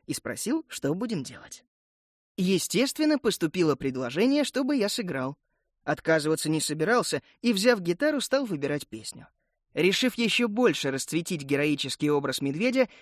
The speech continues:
песню выбрал соответствующую. «Батальонная разведка, мы без дел скучаем редко». Медведь даже не дышал, пока звучала песня.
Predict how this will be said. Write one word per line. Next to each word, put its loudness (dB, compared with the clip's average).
песню 0
выбрал 0
соответствующую. -10
«Батальонная 0
разведка, -2
мы -4
без -2
дел 0
скучаем -2
редко». -2
Медведь -6
даже -2
не -2
дышал, -2
пока -14
звучала -10
песня. -16